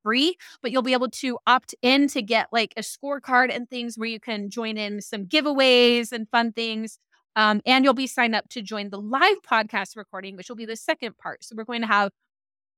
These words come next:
you know, the fourteen days of the challenge going into the feed, but then we're going to, like, kind of kick it off with another live podcast recording. We had a lot of fun doing a live podcast recording in November,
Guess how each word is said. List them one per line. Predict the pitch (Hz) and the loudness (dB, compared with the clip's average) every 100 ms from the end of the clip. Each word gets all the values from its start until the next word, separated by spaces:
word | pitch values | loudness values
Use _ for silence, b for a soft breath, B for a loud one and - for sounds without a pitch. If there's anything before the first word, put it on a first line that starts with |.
| _ - | _ 0
you | |
know, | 247 | 2
the | 226 | 2
fourteen | 202 254 - 254 | 2 -2 -2 0
days | 226 214 208 196 - | 2 2 0 -2 4
of | 208 208 196 | 4 4 0
the | 202 | -8
challenge | - 208 196 196 | -6 -4 -4 -4
going | 214 190 | -4 -4
into | 185 | -8
the | 180 | -6
feed, | 254 254 | -4 -4
but | 196 | -2
then | 214 | -2
we're | 214 | -2
going | 202 196 | -4 -6
to, | 190 | -6
like, | 185 | -6
kind | - 196 | -8 -8
of | 170 _ _ _ _ | -10 _ _ _ _
kick | - 311 | -6 0
it | 277 | 4
off | 233 226 | 4 4
with | 247 | 0
another | 226 208 202 202 | 0 2 0 0
live | 185 175 | 0 -2
podcast | 190 180 185 170 - | -2 -4 -4 -8 -10
recording. | 180 175 170 185 | -12 -10 -10 -10
We | |
had | 190 | -6
a | 202 | -4
lot | 208 | -2
of | 202 | -2
fun | - 196 | -2 -4
doing | 196 190 | -4 -8
a | 180 | -6
live | 185 185 | -6 -6
podcast | - 190 185 185 - | -6 -8 -6 -8 -10
recording | 185 185 185 | -12 -12 -12
in | 196 | -10
November, | 185 175 214 311 262 208 208 | -8 -2 2 4 6 6 4